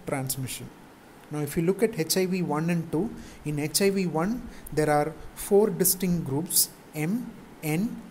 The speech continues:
O, and P. M group is called as the dominant group worldwide, but this M group is further subdivided into several subtypes A to J.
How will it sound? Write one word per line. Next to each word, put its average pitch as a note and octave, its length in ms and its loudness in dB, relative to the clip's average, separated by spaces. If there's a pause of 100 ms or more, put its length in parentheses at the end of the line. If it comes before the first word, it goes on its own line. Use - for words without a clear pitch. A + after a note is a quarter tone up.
(240)
O, D#3 280 4 (220)
and C#3+ 200 -6 (100)
P. F3 140 -2 (1000)
M G#3+ 360 2
group G3 300 2 (100)
is E3 180 4
called D#3+ 300 2
as D#3 100 0
the D3+ 100 0
dominant F3+ 680 0
group D#3 220 -2 (280)
worldwide, C3+ 600 0 (680)
but D3 160 2 (680)
this A#3 320 6
M F3 220 2
group F#3 380 0
is D#3+ 160 2
further F3 400 4
subdivided E3+ 760 2 (120)
into D3 320 -4
several E3+ 420 2
subtypes D3 760 -2 (260)
A D3+ 300 0 (240)
to F#3 180 -2
J. D3+ 260 0